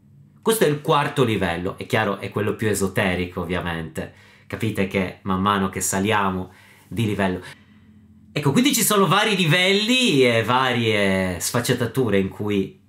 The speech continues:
eh, contattare questi testi. Grazie Paola, nel tuo interesse. E Anka G Sankara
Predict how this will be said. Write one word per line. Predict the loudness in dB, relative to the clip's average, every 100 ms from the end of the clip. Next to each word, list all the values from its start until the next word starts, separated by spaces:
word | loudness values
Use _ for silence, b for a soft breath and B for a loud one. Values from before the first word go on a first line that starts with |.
| _
eh, | -14 -14
contattare | -2 0 0 -4 -2 0 0 0
questi | -4 -8 -6 -8
testi. | -8 -10 -10 -12 -14 -16 _ _ _ _ _ _ _ _ _ _ _ _ _ _ _ _ _ b b b b
Grazie | -6 -6 -8
Paola, | -2 -2 -2 -4 -6 -12 _ _ _
nel | -14 -12
tuo | -12
interesse. | -12 -8 -8 -8 -8 -6 -8 -10 _ _ _ _ _ _ _ _ _ _ _ _ _ _ _ _ _ _ _ _ _ _ _ _ _ _ B B B B B B B B -4
E | 0 2 2 0 0
Anka | -2 0 -2 0
G | 0 2 4 4 2 -4 _ _ _ _ _ _
Sankara | -8 -2 -2 -2 0 0 0 -4